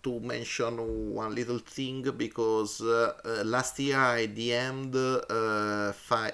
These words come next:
a fifth edition, uh, short campaign, and, uh, uh,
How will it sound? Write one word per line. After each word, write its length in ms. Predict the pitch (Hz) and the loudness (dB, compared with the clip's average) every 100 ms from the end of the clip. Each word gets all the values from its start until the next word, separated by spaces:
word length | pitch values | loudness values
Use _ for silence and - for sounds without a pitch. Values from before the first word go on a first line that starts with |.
| - | -6
a 140 | 107 | -6
fifth 240 | - - | -6 -6
edition, 680 | 117 113 - 117 104 104 104 | -6 -4 -2 -2 -2 -4 -4
uh, 320 | 101 98 92 98 | -2 -2 -4 -4
short 320 | - 117 - | 0 0 0
campaign, 680 | 101 104 123 113 131 147 151 - - - - - - | -6 2 2 2 -2 -4 -8 -12 -20 -20 -20 -20 -6
and, 600 | 127 127 123 120 120 120 | 0 4 4 2 -4 0
uh, 280 | 117 117 110 - - _ - | 6 6 6 0 -14 _ 2
uh, 300 | 117 113 | 4 4